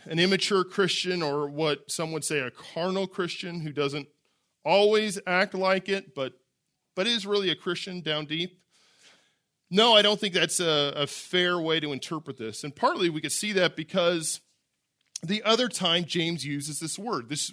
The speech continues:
word double-minded is only used by James. It's only used twice. Here, and then also in James four eight.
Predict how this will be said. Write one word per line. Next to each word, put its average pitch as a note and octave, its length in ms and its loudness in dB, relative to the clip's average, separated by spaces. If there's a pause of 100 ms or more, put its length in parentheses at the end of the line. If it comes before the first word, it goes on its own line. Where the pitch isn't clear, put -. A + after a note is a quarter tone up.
word G#3 360 0
double-minded F3 600 2
is C3+ 140 -6
only G3 260 -4
used F3+ 200 -6
by D#3+ 120 0
James. C3 460 -4
It's C#3 120 -12
only E3+ 200 -6
used D#3 220 -6
twice. D3+ 540 -2 (460)
Here, B3+ 600 4 (520)
and F3+ 140 4
then G3+ 100 6
also G#3 540 4
in F3+ 140 2
James E3 380 2
four D3 400 -2
eight. E3+ 320 -2